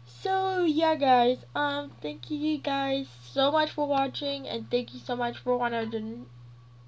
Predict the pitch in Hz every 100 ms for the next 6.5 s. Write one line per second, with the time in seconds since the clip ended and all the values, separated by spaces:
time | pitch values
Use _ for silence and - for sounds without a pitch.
0 | - 269 254 254 - 247 - 285 320 311
1 | 320 320 320 - 226 202 - 226 233 -
2 | - 226 220 190 180 269 277 - 453 427
3 | - - - 226 240 277 208 190 196 269
4 | 359 571 508 453 415 415 403 - - 339
5 | 370 359 - 330 330 254 202 214 - 226
6 | 226 220 214 226